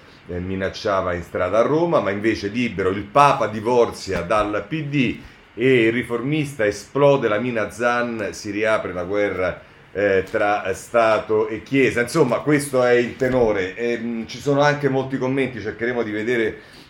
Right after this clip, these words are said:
le cose principali, sarà una, una, una rassegna stampa complicata, anche perché poi alle nove devo stare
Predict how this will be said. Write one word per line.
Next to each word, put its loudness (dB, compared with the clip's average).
le -2
cose -2
principali, 0
sarà -4
una, -4
una, -10
una -12
rassegna -8
stampa -6
complicata, 0
anche -6
perché -10
poi -6
alle -6
nove -2
devo -6
stare -4